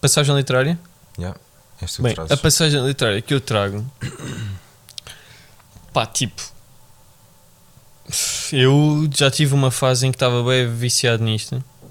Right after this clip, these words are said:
Speaker 1: que é um gajo que se chama Nostradamus. Sabes quem é?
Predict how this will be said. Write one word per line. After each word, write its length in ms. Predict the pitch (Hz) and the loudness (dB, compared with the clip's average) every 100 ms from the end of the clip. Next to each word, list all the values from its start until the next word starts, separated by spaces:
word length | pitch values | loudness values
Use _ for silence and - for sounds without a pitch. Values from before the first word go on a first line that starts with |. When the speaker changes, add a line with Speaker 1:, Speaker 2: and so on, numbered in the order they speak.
| - - - - _ _ _ - | -20 -20 -20 -20 _ _ _ -6
Speaker 1:
que 100 | 127 | 0
é 40 | |
um 80 | 127 | 2
gajo 240 | 135 135 | 2 2
que 80 | - | 0
se 80 | - | 0
chama 300 | 123 113 107 110 | 2 2 0 -2
Nostradamus. 1080 | 123 127 135 - 135 135 120 107 113 - - - | 0 2 0 0 2 2 0 -2 -6 -10 -14 -8
Sabes 260 | - 123 | -4 -4
quem 220 | - 117 | -2 -2
é? 40 | 120 | -2